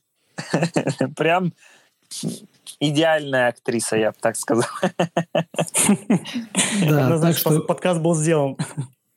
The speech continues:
Speaker 2: Да,
Speaker 1: Да.
Speaker 2: бо-, большой, большой привет и от нас.
Speaker 1: Х-, хорошо, я передам обязательно.
Speaker 2: Костя, Руслан, спасибо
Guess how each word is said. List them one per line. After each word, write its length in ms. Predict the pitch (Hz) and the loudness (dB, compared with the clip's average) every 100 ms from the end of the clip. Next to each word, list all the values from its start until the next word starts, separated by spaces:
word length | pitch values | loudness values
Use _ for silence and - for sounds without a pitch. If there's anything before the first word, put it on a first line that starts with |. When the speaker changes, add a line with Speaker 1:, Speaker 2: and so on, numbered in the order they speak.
| 254 - | -8 -6
Speaker 2:
Да, 260 | 190 175 147 | 0 2 2
Speaker 1:
Да. 260 | 123 123 143 | 0 0 0
Speaker 2:
бо-, 140 | - | 0
большой, 480 | 175 143 147 - 180 | 2 2 2 2 2
большой 420 | 143 139 139 160 | 2 0 2 0
привет 420 | 127 127 127 127 131 | 2 0 2 2 0
и 60 | |
от 160 | 123 127 | 0 2
нас. 260 | 165 185 - _ _ _ _ 311 311 - 381 - | 0 0 -8 _ _ _ _ -14 -8 -2 -2 -2
Speaker 1:
Х-, 280 | - 120 117 - | -4 -4 -6 -4
хорошо, 420 | - 123 117 - 117 | -2 -2 -2 -2 0
я 180 | 117 | 0
передам 460 | 113 117 113 - - | 0 0 0 0 -2
обязательно. 580 | - - - - - - | -2 -2 -2 -2 -6 -4
Speaker 2:
Костя, 380 | 156 143 - 127 | 0 0 0 0
Руслан, 640 | 131 151 127 117 156 - _ _ | 0 0 0 0 -6 -14 _ _
спасибо 640 | - - 143 - 127 123 | -6 -2 -2 0 0 0